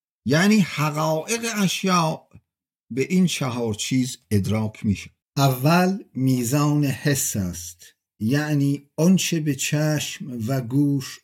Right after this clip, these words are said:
و ذائقه و شامه و لامسه احساس می‌شود. این را محسوس می‌گویند. امروز نزد جمیع فلاسفه اروپا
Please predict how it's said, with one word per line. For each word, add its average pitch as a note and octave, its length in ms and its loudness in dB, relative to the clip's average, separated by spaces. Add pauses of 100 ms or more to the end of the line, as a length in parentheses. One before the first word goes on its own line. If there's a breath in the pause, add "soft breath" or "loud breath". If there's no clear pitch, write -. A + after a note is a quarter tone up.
و A2+ 280 -2
ذائقه A#2 1000 -2 (1400)
و D3 140 2
شامه C#3 1040 0
و A2 140 -4
لامسه B2 840 -2
احساس A#2 680 -6
می‌شود. F#2 560 -10 (720)
این G3 200 4
را F3 280 2
محسوس C3+ 920 -2
می‌گویند. F2 600 -6 (1300)
امروز F#3 720 2
نزد D3 400 0
جمیع D3 720 2
فلاسفه C#3 1000 -2
اروپا A#2+ 760 -4